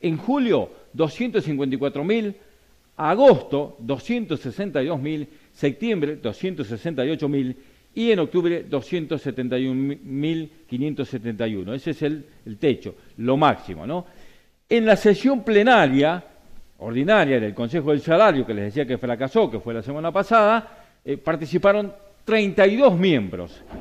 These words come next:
dieciséis por la parte trabajadora y el resto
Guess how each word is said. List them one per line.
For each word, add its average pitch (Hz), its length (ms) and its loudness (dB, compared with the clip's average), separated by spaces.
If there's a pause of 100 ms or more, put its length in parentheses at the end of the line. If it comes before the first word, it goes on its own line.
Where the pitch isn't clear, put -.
(160)
dieciséis 208 840 2
por 156 160 -2
la 123 120 0
parte 160 220 -2
trabajadora 156 840 -2
y 127 100 -2
el 139 140 2
resto 175 400 0